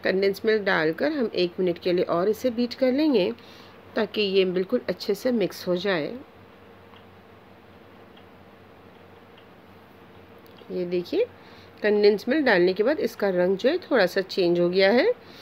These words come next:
कंडेंस milk डालने की वजह से मैं इसमें शक्कर नहीं डाल रही हूँ, क्योंकि कंडेंस milk already मीठा होता है। तो बस इतना काफ़ी है, ये देखिए। और उसके साथ आम भी हमारे मीठे हैं, तो ये कंडेंस milk डालने के बाद हम इसमें डाल देंगे mango puree।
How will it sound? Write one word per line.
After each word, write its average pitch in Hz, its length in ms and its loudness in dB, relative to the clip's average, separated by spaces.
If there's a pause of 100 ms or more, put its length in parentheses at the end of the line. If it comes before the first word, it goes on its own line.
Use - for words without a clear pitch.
(300)
कंडेंस 277 360 4
milk 330 200 4
डालने 190 260 6
की 190 120 -2
वजह 202 200 4
से 311 180 -2
मैं 247 180 2
इसमें 226 420 0 (360)
शक्कर 214 340 0
नहीं 196 280 4
डाल 214 200 2
रही 226 200 4
हूँ, 311 140 2
क्योंकि 214 260 -2
कंडेंस 185 480 2
milk 269 260 -2
already 180 420 0
मीठा 180 380 -2
होता 147 340 -4
है। 156 160 -6 (840)
तो 208 100 0
बस 180 340 -2
इतना 226 240 -2
काफ़ी 240 360 0
है, 233 180 2
ये 190 80 2
देखिए। 180 360 -2
और 196 260 2
उसके 180 220 -4
साथ 208 360 -6
आम 180 220 0
भी 233 120 0
हमारे 254 300 2
मीठे 254 340 0
हैं, 269 200 2 (880)
तो 202 60 -4
ये 185 160 -4
कंडेंस 196 460 -2
milk 214 160 0
डालने 175 300 0
के 185 140 -2
बाद 214 220 2
हम 214 200 -4
इसमें 180 300 -2
डाल 170 220 0
देंगे 247 340 0 (240)
mango 165 300 0
puree। 214 380 2